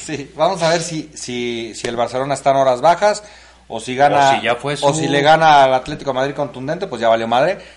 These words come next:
Speaker 1: Pero cabe la posibilidad, señores blancos, de alma blanca, cabe la posibilidad de que se los cojan el miércoles. O sea que, por favor, prendan esa televisión. No importa que nos elimine el Wolfsburgo.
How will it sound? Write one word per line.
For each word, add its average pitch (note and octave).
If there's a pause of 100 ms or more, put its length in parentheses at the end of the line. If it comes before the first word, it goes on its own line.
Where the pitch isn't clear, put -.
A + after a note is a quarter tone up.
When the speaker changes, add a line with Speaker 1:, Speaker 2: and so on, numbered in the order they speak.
Speaker 1:
Pero G3+ (540)
cabe F#3+
la D#3
posibilidad, C#3
señores C#3 (280)
blancos, B2 (200)
de G2+
alma A#2
blanca, A#2 (240)
cabe C#3+
la -
posibilidad A#2+ (300)
de A2+
que A2+
se A2+
los G#2+
cojan B2+
el A2
miércoles. G#2
O -
sea D3+
que, C#3+
por C3
favor, D#3+
prendan C#3
esa A2+
televisión. G2 (280)
No D#3+
importa E3+
que C3
nos A2+
elimine A#2+
el A2+
Wolfsburgo. G#2+